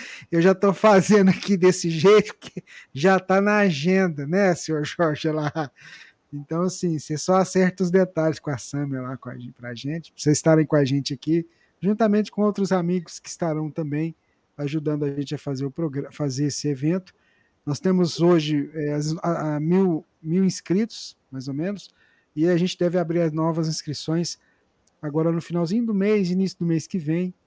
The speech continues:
e vamos continuar, se Deus permitir, né, é, seguindo adiante pra gente poder fazer esse evento. E a gente tá avisando com antecedência pra que as pessoas possam se programar,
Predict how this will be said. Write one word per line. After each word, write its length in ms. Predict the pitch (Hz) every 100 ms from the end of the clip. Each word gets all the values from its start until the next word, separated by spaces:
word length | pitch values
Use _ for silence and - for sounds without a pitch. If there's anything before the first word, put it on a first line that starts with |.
| _ _ _
e 100 | 160
vamos 340 | 143 165 190 185
continuar, 560 | 190 170 165 170 156 _ _ _
se 160 | -
Deus 260 | 151 156 139
permitir, 580 | 165 160 156 - 170 170 _ _ _
né, 320 | 147 151 160 - _ _ _ _ _
é, 200 | 143 143
seguindo 400 | - 165 165 170
adiante 520 | 160 139 160 190 180
pra 160 | - 165
gente 140 | 156
poder 300 | - 160 160
fazer 280 | - 151 147
esse 160 | 143 185
evento. 460 | 151 180 202 - _ _ _ _
E 60 | 175
a 40 |
gente 180 | 202 202
tá 120 | 240
avisando 580 | 240 208 156 185 180 151
com 120 | 165
antecedência 800 | 156 147 - 135 180 214 190 165
pra 140 | 190
que 120 | 196 208
as 80 |
pessoas 300 | - 196 208
possam 360 | - 208 190 196
se 200 | - 202
programar, 1000 | - 196 202 202 214 180 165 175 175 156